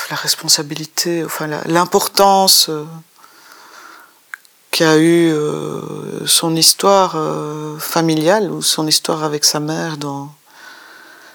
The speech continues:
dans, dans le cheminement jusqu'à cette décision, euh, à vingt-cinq ans, euh, d'en finir.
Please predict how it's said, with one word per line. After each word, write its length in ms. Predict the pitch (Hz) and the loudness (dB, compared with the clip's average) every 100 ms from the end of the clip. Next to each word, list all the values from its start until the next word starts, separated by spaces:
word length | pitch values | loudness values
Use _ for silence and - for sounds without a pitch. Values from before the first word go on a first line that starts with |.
| _ _ _ _ _ - _ - | _ _ _ _ _ -20 _ -6
dans, 180 | 156 151 | -2 0
dans 160 | 151 | 2
le 140 | 147 143 | 2 4
cheminement 600 | - 151 147 147 185 185 | 2 2 2 4 4 4
jusqu'à 300 | 156 - 151 | 0 2 2
cette 240 | - 139 | 2 0
décision, 840 | 147 - 143 143 147 151 151 143 135 | 0 2 4 2 2 -2 -8 -8 -10
euh, 60 | 143 156 | -14 -8
à 100 | 156 | -6
vingt-cinq 560 | 139 143 - 147 139 156 | -4 0 0 -2 -6 -4
ans, 300 | 151 147 139 | -4 -8 -12
euh, 140 | 143 | -8
d'en 140 | 147 143 | -6 -4
finir. 680 | - 151 160 190 202 - | -4 -4 -6 -8 -12 -20